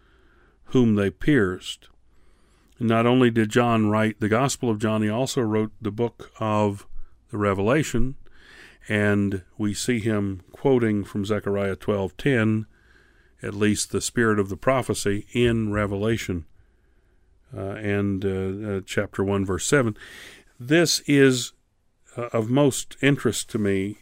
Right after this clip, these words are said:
to see how that this is written out, so that we, uh, who are, um, two centuries beyond the crucifixion of Christ, have an understanding that not only was Christ crucified, he was crucified according to God's plan.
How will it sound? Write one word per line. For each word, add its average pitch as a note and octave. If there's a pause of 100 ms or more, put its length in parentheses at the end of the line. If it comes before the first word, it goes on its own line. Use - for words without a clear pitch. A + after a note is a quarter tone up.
to G#2+
see A#2
how G#2+
that G2+
this -
is G2
written G2
out, G2+
so G#2+
that G#2
we, A2 (520)
uh, G#2+
who A2
are, G2 (680)
um, G2+ (160)
two C3+
centuries G#2 (200)
beyond G#2+ (100)
the G#2+
crucifixion -
of F#2+
Christ, A2+ (440)
have B2
an A#2
understanding A2+
that G#2+
not A2+
only A2+ (320)
was G#2+
Christ -
crucified, G#2
he A#2+
was A#2
crucified A#2+
according C#3
to B2+
God's G#2+
plan. A2+